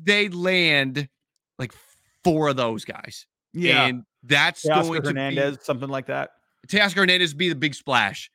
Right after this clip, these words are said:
Speaker 2: Yeah.
Speaker 1: Uh, I, I think that they end up living in that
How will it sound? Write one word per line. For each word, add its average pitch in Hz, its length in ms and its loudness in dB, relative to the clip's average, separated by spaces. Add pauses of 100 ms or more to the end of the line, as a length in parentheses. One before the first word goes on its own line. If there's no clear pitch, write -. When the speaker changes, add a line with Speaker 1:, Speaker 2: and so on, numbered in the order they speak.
(320)
Speaker 2:
Yeah. 151 80 0
Speaker 1:
Uh, 165 220 4
I, 180 140 2 (140)
I 196 80 2
think 214 480 -2
that 175 360 2
they 170 240 2
end 165 340 -2
up 156 300 2 (600)
living 139 920 0 (800)
in 139 180 -4
that 131 280 0